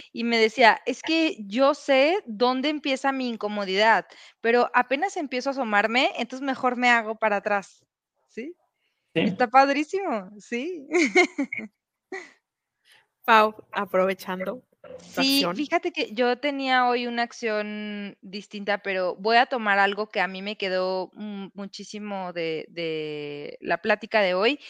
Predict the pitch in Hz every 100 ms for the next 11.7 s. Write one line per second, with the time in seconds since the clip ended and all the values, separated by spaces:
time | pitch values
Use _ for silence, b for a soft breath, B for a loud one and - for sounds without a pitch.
0 | B B 247 277 330 330 440 415 403 392
1 | 349 254 262 262 262 285 277 240 226 214
2 | 220 220 214 220 202 190 - 214 208 233
3 | 254 254 254 240 - 233 247 247 220 208
4 | 233 254 220 196 208 196 185 226 175 B
5 | B B - 240 240 285 285 285 269 269
6 | 277 226 196 202 208 214 247 208 185 190
7 | 185 165 _ B B - 254 254 262 285
8 | 285 285 311 - - 233 233 233 214 240
9 | 254 247 294 285 254 202 - _ 226 226
10 | 226 226 - 214 277 349 440 427 311 233
11 | - - 226 226 240 262 233